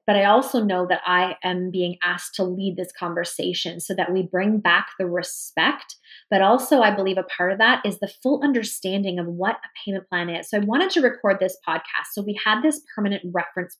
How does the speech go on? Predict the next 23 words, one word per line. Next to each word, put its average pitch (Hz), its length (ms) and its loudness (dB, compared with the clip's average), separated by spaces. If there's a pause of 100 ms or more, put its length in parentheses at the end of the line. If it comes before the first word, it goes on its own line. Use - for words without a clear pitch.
point 208 280 -10 (480)
to 226 100 -2
come 214 300 0
back 175 240 4 (140)
to 185 240 -4
and 208 200 -2
also 262 380 0
to 247 120 -2
continue 254 640 2
this 190 200 -2
conversation 165 720 -8
with 160 140 -10
each - 180 -10
other - 160 -8 (880)
for 240 180 6
both 294 280 6
sides 240 380 2
of 175 80 -4
the 170 80 0
equation, - 500 -8
for 214 80 0
the 208 80 2
person 208 420 -2